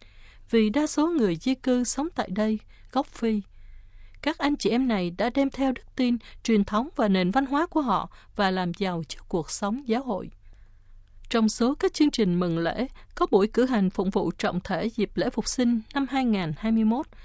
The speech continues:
và một chuyến hành hương đến Philippines. Tin mừng được rao truyền tại Philippines năm một nghìn năm trăm hai mươi mốt khi nhà thám hiểm Ferdinando Magellano khám phá quần đảo Phi. Thánh lễ đầu tiên đã được linh mục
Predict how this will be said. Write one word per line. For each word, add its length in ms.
và 280
một 260
chuyến 200
hành 300
hương 280
đến 200
Philippines. 640
Tin 120
mừng 260
được 140
rao 220
truyền 280
tại 180
Philippines 640
năm 180
một 160
nghìn 240
năm 140
trăm 240
hai 120
mươi 100
mốt 220
khi 180
nhà 220
thám 200
hiểm 220
Ferdinando 920
Magellano 840
khám 260
phá 280
quần 280
đảo 160
Phi. 320
Thánh 140
lễ 160
đầu 200
tiên 260
đã 100
được 220
linh 140
mục 200